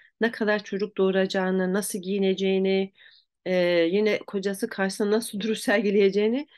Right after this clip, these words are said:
yani kadına biçim veren, yani resmen köleleştiren bir mantık üzerinden daesh bunu belki kara çarşafa büründürerek köle pazarlarından satılarak işte Erdoğan da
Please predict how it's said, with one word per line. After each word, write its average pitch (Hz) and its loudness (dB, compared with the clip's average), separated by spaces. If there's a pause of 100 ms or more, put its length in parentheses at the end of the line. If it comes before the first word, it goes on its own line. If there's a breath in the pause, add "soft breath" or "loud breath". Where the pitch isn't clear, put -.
(300 soft breath)
yani 220 2
kadına 226 -2
biçim 285 -4
veren, 190 2
yani 196 0
resmen 247 -2
köleleştiren 220 -2
bir 165 -2 (360 loud breath)
mantık 196 -4
üzerinden 202 0
daesh 226 0
bunu 208 -4
belki 214 -2
kara 208 -4
çarşafa 202 -6
büründürerek 208 0 (440 soft breath)
köle 214 0
pazarlarından 202 2
satılarak 254 -2
işte - -4
Erdoğan 220 0
da 214 0